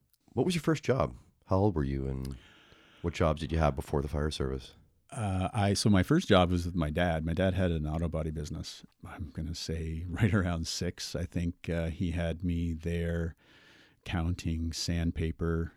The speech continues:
Speaker 2: and, uh, inventorying them into different grits. He was a small business owner. I got to be there pretty much all my spare time. I got to, you know, use torches at a young age. I got to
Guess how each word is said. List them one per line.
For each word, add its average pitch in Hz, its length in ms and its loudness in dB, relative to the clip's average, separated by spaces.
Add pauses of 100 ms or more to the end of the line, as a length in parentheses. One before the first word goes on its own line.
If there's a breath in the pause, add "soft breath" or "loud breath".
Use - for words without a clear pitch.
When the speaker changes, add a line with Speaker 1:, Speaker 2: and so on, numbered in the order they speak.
Speaker 2:
and, 80 360 -2
uh, 78 200 -2
inventorying 82 920 0
them 82 160 2
into 82 240 0
different 82 400 -2
grits. - 480 -4 (180)
He 104 140 4
was 90 120 4
a 82 40 2
small 80 200 0
business 90 340 2
owner. 107 260 6
I 85 80 2
got 80 200 -4
to - 60 -6
be 82 160 0
there 85 420 0 (200)
pretty 87 160 0
much 82 280 0
all 80 360 0
my 80 420 -4
spare 87 280 0
time. 87 400 0 (380)
I 82 60 -6
got 82 200 -10
to, 76 100 -10 (480)
you 85 100 -4
know, 82 160 -6
use 82 320 -8
torches 82 400 -6
at 80 120 -4
a 82 80 -4
young 82 240 -4
age. 82 300 -4
I 80 60 -4
got 80 180 -8
to 78 160 -6